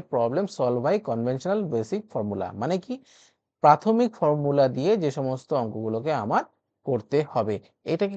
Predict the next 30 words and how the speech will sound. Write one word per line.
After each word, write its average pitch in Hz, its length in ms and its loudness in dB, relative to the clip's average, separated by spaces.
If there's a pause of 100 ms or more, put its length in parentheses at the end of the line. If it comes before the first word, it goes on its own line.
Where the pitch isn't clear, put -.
কেন 196 220 2
আমি 202 100 0 (100)
আলাদাভাবে 165 480 0
করলাম? 113 280 -4 (360)
এটার 185 320 0
কারণ 147 240 4
হচ্ছে 175 260 -4
কি, 147 80 -2 (180)
আমি 180 180 -2
তো - 40 -2 (100)
এতক্ষণ 180 300 -4
অবধি 180 160 -2
যেগুলো 156 300 -2
করে 170 140 -2
এসেছি, 175 220 -12
সেগুলো 160 240 -2
হচ্ছে 175 240 -6
আমি 190 120 -2 (380)
রেশিও 175 320 4
মেথডের 165 300 4
উপরে 165 200 0
করে 107 200 0
এসেছি, - 280 -14
তাই 175 180 0
তো? 127 60 2 (440)
সবকটা 185 380 0
আমি 202 120 0
রেশিও 170 260 0
মেথডের 151 280 0
উপর 143 100 -4